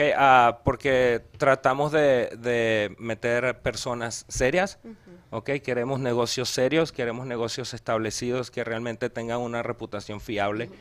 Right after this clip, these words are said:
Speaker 1: porque al entrar a Venezuelan Connection tienes un grupo de ochenta y dos personas apoyando tu negocio. Y al tener nosotros estar atrás de ti, refiriéndote clientes y tratando de ayudar a hacer crecer tu negocio, lo que más queremos es que tú respondas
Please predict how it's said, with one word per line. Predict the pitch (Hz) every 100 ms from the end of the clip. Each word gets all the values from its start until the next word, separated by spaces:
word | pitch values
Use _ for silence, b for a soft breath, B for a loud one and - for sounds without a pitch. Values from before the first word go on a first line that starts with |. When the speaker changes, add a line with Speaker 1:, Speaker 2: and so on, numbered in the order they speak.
| B B B
Speaker 1:
porque | 120 117 113 117
al | 110 113
entrar | 110 123 123
a | 143
Venezuelan | 143 127 131 135
Connection | 139 135 131 143
tienes | 123 120 120 131
un | 120
grupo | 127 123 127
de | 120
ochenta | - 113 120
y |
dos | 110 107
personas | 113 - 117 113
apoyando | 110 110 110 107 113
tu | -
negocio. | 107 107 113 87 - b b b b b -
Y | 107 113
al | 107
tener | 120 117 123 131 - _
nosotros | 127 123 - 147 143 117 110 - _
estar | 104 - 120 117
atrás | 120 139 127
de | 127
ti, | 117 131 - -
refiriéndote | - 120 - 117 117 117 120 120
clientes | - 117 127 107 -
y | 110
tratando | 110 110 120 131 131
de |
ayudar | 117 107 110
a | 120
hacer | - 110
crecer | 117 113 107
tu | 131
negocio, | 131 135 120 143 B B B
lo | 117 120
que | 117
más | 117 123
queremos | - 127 127 123
es | 113
que | -
tú | 117 123
respondas | 113 - 120 139 113 -